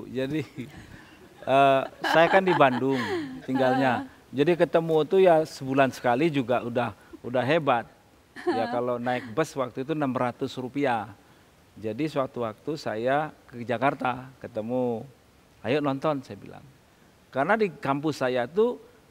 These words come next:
Speaker 1: kita bioskop kita hanya lima puluh rupiah nonton, L F M, Liga Film Mahasiswa, bayarnya lima puluh. Jadi dengan gagah berani saya bilang, "Ayo kita nonton." Waktu itu bioskopnya masih ada, sekarang ini udah nggak ada, sudah jadi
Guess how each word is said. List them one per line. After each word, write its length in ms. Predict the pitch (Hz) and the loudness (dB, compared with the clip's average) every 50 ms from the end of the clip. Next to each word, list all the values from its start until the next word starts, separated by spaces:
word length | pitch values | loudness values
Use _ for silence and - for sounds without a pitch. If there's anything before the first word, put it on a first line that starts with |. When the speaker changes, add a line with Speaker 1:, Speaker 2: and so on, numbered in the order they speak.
| _ _ | _ _
Speaker 1:
kita 260 | - 139 - - 214 | -8 -4 -2 -2 0
bioskop 400 | 196 165 165 147 - - 160 139 | 2 2 0 0 0 -2 -4 -4
kita 220 | 135 139 135 214 226 | -4 -4 -4 -4 -2
hanya 240 | 208 175 156 156 147 | 0 0 0 0 0
lima 200 | 147 147 147 139 | 0 0 0 0
puluh 200 | 131 131 139 135 | 0 -2 -2 -2
rupiah 340 | 135 139 185 240 262 254 214 | -2 -4 -2 0 0 0 0
nonton, 480 | 208 220 226 202 180 165 151 143 143 147 165 - | 0 -4 -4 -2 -2 -2 -2 -4 -6 -10 -12 -8
L 200 | - - 147 147 151 | -2 0 2 2 2
F 120 | 147 - | 2 0
M, 240 | - 160 156 139 113 101 - - - - - - _ _ _ | 0 0 0 0 -2 -6 -10 -18 -20 -20 -20 -20 _ _ _
Liga 520 | - 139 143 160 165 139 123 156 170 170 160 | -6 0 2 2 2 2 4 4 4 4 4
Film 440 | - - 165 160 165 160 147 120 101 - - - _ _ _ _ | 2 2 2 4 4 4 2 0 -2 -8 -16 -20 _ _ _ _
Mahasiswa, 720 | - 120 131 135 135 127 - 147 131 - 139 131 117 - 117 - - _ _ _ _ _ | -2 2 4 4 4 2 0 -4 -6 -4 -4 -6 -6 -6 -10 -16 -20 _ _ _ _ _
bayarnya 320 | 104 113 123 143 160 175 | -4 0 0 2 2 2
lima 200 | 170 160 151 143 | 2 2 2 2
puluh. 340 | 135 143 151 143 135 113 107 117 - _ - _ _ _ _ _ | 2 0 -2 -2 -4 -4 -8 -12 -18 _ -20 _ _ _ _ _
Jadi 220 | - - 120 135 170 | -6 -2 0 2 2
dengan 300 | 175 165 160 151 156 151 | 4 4 4 4 4 2
gagah 340 | 135 120 143 135 123 139 131 | 4 4 4 4 4 2 0
berani 400 | 120 110 131 135 127 127 151 165 | 2 2 2 2 2 2 -2 -2
saya 140 | 139 147 143 | -2 -2 -2
bilang, 200 | 139 147 143 143 | 0 2 2 2
"Ayo 140 | 165 185 175 | 2 2 0
kita 220 | 156 151 - 147 | -2 -4 -4 -4
nonton." 460 | 143 147 151 156 147 139 123 110 104 - - - - _ - - _ | -2 -2 -4 -4 -4 -4 -6 -6 -8 -12 -18 -20 -20 _ -20 -18 _
Waktu 400 | - 147 165 165 165 - - 180 - - 160 | -2 0 0 0 0 -2 -2 -2 0 -2 -4
itu 380 | 151 143 - - 233 254 254 - - - _ _ _ _ _ _ - | -4 -4 -4 -4 -4 -4 -6 -8 -12 -20 _ _ _ _ _ _ -8
bioskopnya 600 | 120 151 175 175 160 - - 180 175 170 208 220 | 0 2 4 4 4 2 -2 -6 -2 0 0 2
masih 300 | 214 196 175 - 196 196 | 2 2 2 2 4 4
ada, 260 | 208 196 170 160 147 | 4 6 4 4 4
sekarang 440 | 143 - - - 143 139 147 147 147 | 2 0 -2 0 0 2 2 0 -2
ini 120 | 156 190 | -2 -4
udah 160 | 196 156 139 | -2 0 0
nggak 200 | 131 120 127 139 | 0 2 2 2
ada, 120 | 151 160 143 | 2 2 0
sudah 220 | - 143 135 135 | -2 0 -2 0
jadi 320 | 127 131 127 117 131 127 | 0 0 -2 -2 -2 -4